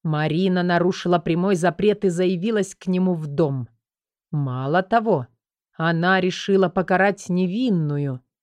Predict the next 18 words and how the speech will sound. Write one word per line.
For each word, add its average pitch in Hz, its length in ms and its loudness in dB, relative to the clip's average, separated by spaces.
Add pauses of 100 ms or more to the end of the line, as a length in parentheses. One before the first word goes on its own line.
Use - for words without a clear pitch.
(580)
которой 214 540 0
сама 214 580 0
же 175 140 -2
делала 196 460 2
пакости 185 680 -4
в - 140 -10
попытке 170 480 -4
напугать. 165 640 -4 (560)
Ну 277 160 -6
и 190 100 0
решающую 151 640 -4
точку - 400 -6
поставили 165 600 -4
бледное 147 500 -2
лицо 139 540 -4 (520)
и 143 220 -2
испуганный 196 680 -2
взгляд 147 640 -4